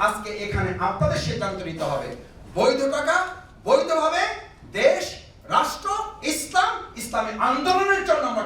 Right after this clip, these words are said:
খরচ করার সিদ্ধান্ত নেব। দেখি ইনশাআল্লাহ, পারবেন ইনশাআল্লাহ? এবার হাত কম থাকেন না। হয়তো জীবন লাগে দুইবার দেবো, কিন্তু টাকার কথা বললেন। আরে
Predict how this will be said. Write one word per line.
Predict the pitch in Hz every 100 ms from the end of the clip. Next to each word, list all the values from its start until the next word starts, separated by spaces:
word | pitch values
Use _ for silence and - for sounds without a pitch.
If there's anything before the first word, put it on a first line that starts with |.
| -
খরচ | - -
করার | - - 180
সিদ্ধান্ত | 165 170 -
নেব। | - 139
দেখি | 180 254 254
ইনশাআল্লাহ, | 254 277 311 339 - - - - - - -
পারবেন | - 269 277
ইনশাআল্লাহ? | - 269 254 254 - - 320
এবার | - 247 226
হাত | 220 247
কম | 240
থাকেন | 233 208 185 135
না। | - - 311 339 220 214 - - -
হয়তো | 165 202 226
জীবন | 220 254 262
লাগে | 254 254 247
দুইবার | 240 233 226
দেবো, | 208 196
কিন্তু | 175 170
টাকার | - - 185
কথা | 175 151
বললেন। | 123 - - - - - - 202 185 170 - - - - - - - - -
আরে | 208